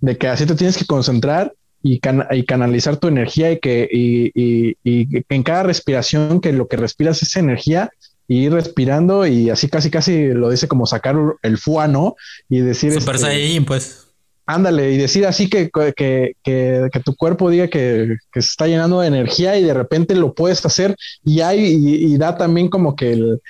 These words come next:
Speaker 1: el link de dónde lo puedes encontrar, ese, ese estudio, no sé si lo viste también.
Speaker 2: No, no, no lo vi, ese no lo vi.
Speaker 1: Voy a buscarlo. Y dice que sí puedes tener eso, como te digo, la super velocidad y la super fuerza. Obviamente no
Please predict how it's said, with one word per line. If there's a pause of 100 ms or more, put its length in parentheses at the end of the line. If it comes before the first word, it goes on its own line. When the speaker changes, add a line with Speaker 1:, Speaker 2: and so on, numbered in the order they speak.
(260)
Speaker 1:
el
link
de
dónde
lo
puedes
encontrar, (120)
ese,
ese
estudio,
no
sé
si
lo
viste
también.
Speaker 2:
No,
no,
no
lo
vi,
ese
no
lo
vi. (600)
Speaker 1:
Voy
a
buscarlo. (420)
Y
dice
que
sí
puedes
tener (100)
eso,
como
te
digo,
la
super
velocidad
y
la
super
fuerza.
Obviamente
no